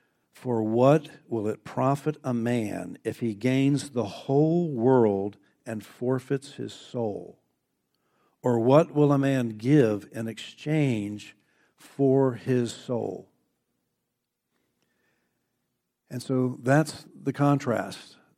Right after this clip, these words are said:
that, that Paul presents. The gains he mentions, and he really mentions five, he says that the focus rooted in Christ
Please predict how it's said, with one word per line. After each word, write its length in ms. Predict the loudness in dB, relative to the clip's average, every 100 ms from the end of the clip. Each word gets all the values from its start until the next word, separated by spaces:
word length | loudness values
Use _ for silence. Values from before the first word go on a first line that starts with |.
| _ -14
that, 240 | -12 -12
that 220 | -12 -14 -8
Paul 240 | -4 -4
presents. 720 | -4 -8 -6 -6 -8 -18 -20 _ _ _ _ _ _ _ _ _ _ _ _ _ _ _ _ _ _ _ _ _ _ _ _ _ _ _ _ _ _ _ _ _ _ _ _ _ _ -6
The 80 | -4
gains 720 | 4 6 8 6 2 -4 -6
he 140 | 0 2
mentions, 640 | 2 -2 -6 -10 -10 -14 _ _ _ _ _ _ _
and 180 | -12 -8
he 120 | -4
really 460 | 2 4 4 2 -4 -4
mentions 380 | -4 -4 -10 -10
five, 580 | -4 -2 -2 -4 -8 _ _ _ _ _ _ _ _ _ _ _ _ _
he 200 | 2 2
says 560 | 2 0 2 0 -4 -12
that 420 | -2 0 0 -2 -8
the 80 |
focus 720 | -8 2 2 4 2 0 -6 -18 _ -12
rooted 480 | 0 4 4 4 0
in 220 | -6 -10
Christ 760 | -8 -2 0 0 -2 -10 -20